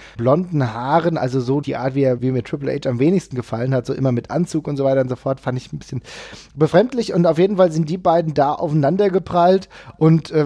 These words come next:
was dann dazu geführt hat, dass die beiden immer in komischen, ja, in komischen Auseinandersetzungen verwickelt waren. Zum Beispiel, ich glaub, so eine Weightlifting-Challenge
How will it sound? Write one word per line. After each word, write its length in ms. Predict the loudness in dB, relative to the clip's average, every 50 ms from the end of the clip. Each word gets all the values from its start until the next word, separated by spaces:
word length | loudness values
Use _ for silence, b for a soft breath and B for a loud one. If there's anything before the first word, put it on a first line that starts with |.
| 0 0
was 220 | 0 0 0 -2
dann 300 | -4 -4 -4 -4 -6 -8 _ _ _ -16 -6
dazu 420 | -6 -4 0 0 -2 -2 -2 -6 -6
geführt 340 | -6 0 2 2 2 4
hat, 160 | 2 0 0 B B B B B B _
dass 200 | -6 -6 -6 -4
die 160 | -4 -6 -6 0
beiden 380 | 0 2 2 2 0 -2 -4 -4
immer 460 | 0 2 4 4 4 4 2 0 0
in 180 | 0 -2 -2 -2
komischen, 560 | -2 -2 -2 0 0 0 0 2 2 2 0 b b b b b b -2
ja, 180 | 2 2 2 2
in 120 | 2 0
komischen 300 | -2 -2 -2 0 0 0
Auseinandersetzungen 1000 | 0 0 2 2 2 2 2 2 2 2 2 2 0 0 0 0 2 2 0 0 -2
verwickelt 500 | -4 -4 -4 -4 -2 -4 -4 -4 -2 -2
waren. 300 | 0 0 2 0 0 -2
Zum 140 | -6 -4
Beispiel, 560 | -2 0 0 0 -2 -2 -2 -2 0 0 -2 B B B B B B
ich 140 | -20 -14 -2
glaub, 240 | 2 2 2 2 2
so 80 | 0
eine 160 | 0 0 2 2
Weightlifting-Challenge 960 | 4 2 2 2 0 -4 -4 -2 0 -2 -2 -2 0 0 0 2 2 -2 -2